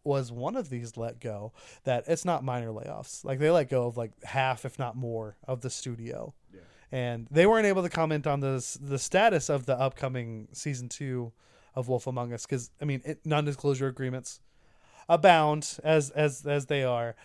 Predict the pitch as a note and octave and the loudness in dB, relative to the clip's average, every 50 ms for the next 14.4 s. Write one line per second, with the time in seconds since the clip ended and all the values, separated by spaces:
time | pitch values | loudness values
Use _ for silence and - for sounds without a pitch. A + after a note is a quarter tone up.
0 | - - - - - - - D3+ D3 C#3+ C3+ - - - - - - - _ _ | -20 -18 -10 -8 -6 0 4 6 6 6 6 4 0 -8 -12 -12 -12 -16 _ _
1 | _ - - C3+ D#3 E3+ F#3 F#3 D#3+ C3+ A#2 B2 B2 - - B2 A2 A2+ G2+ - | _ -2 4 8 8 8 8 8 4 2 -2 -8 -10 -8 -8 -8 -8 -8 -10 -12
2 | - - - - - - - - - - - - - - - G3 - - F#3+ F#3 | -10 -8 -8 -6 -6 -8 -12 -12 -12 -14 -14 -16 -12 -8 -8 -4 2 4 4 6
3 | A#3+ C#4 C#4+ C#4+ A#3 A3+ G#3 G3 G#3 F#3+ F3+ D#3+ D#3 C#3 D3+ D3 C#3 C3+ B2 A#2+ | 8 6 6 8 8 8 10 10 8 6 2 0 0 0 2 2 2 0 -2 -4
4 | - - A#2+ G#2+ - - C#3 C3 B2+ B2+ B2 - - C#3 D3 D3 C#3+ C3 B2 A#2 | -8 -10 -10 -8 -6 -4 -4 -2 -2 -2 -2 -4 -4 -2 -2 0 0 0 0 0
5 | A2+ A2 A2+ A#2 A2+ G#2+ G#2+ - - A#2+ A2 G#2+ G#2 F#2+ G2 F#2+ F#2+ F#2 C4 A3 | 0 0 -2 -4 -6 -6 -8 -6 -4 -2 -2 -2 -2 -2 -2 0 2 4 4 4
6 | D#3+ - - - G#2 F#2 F#2+ F#2 - - - - E3 E3 D3 D3 - D#3 D3 D#3 | 4 2 -4 -6 -4 -4 -4 -6 -8 -8 -2 0 0 0 -2 -4 -8 -6 0 0
7 | F3 E3 B2 A#2+ A#2+ G2 B2 B2 B2 C3 B2+ A#2+ A#2 G#2+ - - - B2+ A#2 A2+ | 2 2 4 2 2 2 2 2 2 0 0 -2 -4 -6 -8 -6 -2 -2 -2 -2
8 | G#2 G2+ G2+ - F3+ G3 G#3+ F#3+ F#3 F3 D3+ D#3+ F#3 A3 C4 D4+ D4 A#3+ G#3 G3 | 0 0 4 6 6 6 6 4 0 -2 0 2 2 2 2 0 0 0 2 0
9 | F#3 - - - - - D#3+ E3+ E3+ D3 C3 F3 F#3 B2 A#2+ E3+ E3+ A3 A#3+ G#3+ | 0 0 -2 -4 0 2 2 2 2 2 2 2 2 2 4 4 6 6 6 4
10 | - - F3 F#3 G3 F#3 E3 F#3+ F3+ D#3 A#2+ - - - _ _ - E3 - - | 4 4 6 6 6 6 4 4 4 4 2 0 -4 -10 _ _ 4 4 4 4
11 | - D3+ C3+ A#2+ A2+ - - C#3+ C#3 C3+ - C#3 A2+ C3 E3+ - C4 C#4 C4 G3 | 2 0 0 0 0 2 2 2 2 2 0 -2 0 2 2 2 2 -2 -2 -6
12 | - - - - _ _ - - _ - - D3+ D#3 C#3 C#3 C3 - A#2+ A#2+ A#2+ | -12 -14 -16 -18 _ _ -20 -18 _ -6 -4 -2 -2 -2 0 2 2 2 2 2
13 | B2 A#2+ A#2+ A#2 G#2+ B2 B2 A#2+ A2+ A2+ A#2 - A2 - - C3 A#2 B2 C#3 F3 | 2 0 -2 -4 -2 -2 -2 -4 -4 -4 -4 -4 -4 -4 -4 -6 -4 -2 2 2
14 | E3+ F3 G#3+ A#3+ C4 B3 A#3 | 6 6 6 6 6 2 -2